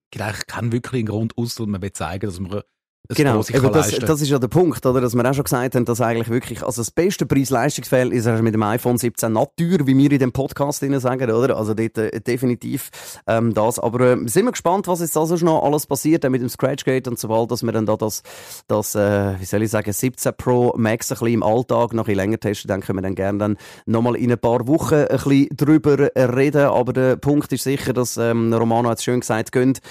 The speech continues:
Speaker 2: in den Laden und eben muss nicht so unbedingt bei Apple direkt sein, sondern eben auch in die Eco-Store, äh, Filiale bei dir in der Region. Dort, äh, ist, ähm, kommt man teilweise sogar noch schneller an die Geräte ran, als dass man es sonst macht. Und, äh, ich will jetzt noch schnell das neue Ding auftun mit, äh, äh, AirPods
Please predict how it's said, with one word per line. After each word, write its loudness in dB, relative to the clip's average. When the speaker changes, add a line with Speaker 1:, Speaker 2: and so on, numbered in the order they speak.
Speaker 2:
in -2
den -2
Laden 4
und 0
eben 2
muss 0
nicht 2
so -2
unbedingt 2
bei 2
Apple 0
direkt 0
sein, 0
sondern 2
eben 2
auch 0
in -2
die 2
Eco-Store, -4
äh, 0
Filiale 2
bei -4
dir -2
in -2
der -4
Region. -2
Dort, 0
äh, 2
ist, -6
ähm, -2
kommt 2
man -2
teilweise 0
sogar 2
noch 0
schneller 2
an 0
die -4
Geräte 0
ran, 0
als -2
dass -2
man -2
es -2
sonst -6
macht. -4
Und, -4
äh, 0
ich -6
will 2
jetzt -2
noch 2
schnell 2
das 0
neue 4
Ding 6
auftun 4
mit, 2
äh, 4
äh, 2
AirPods 0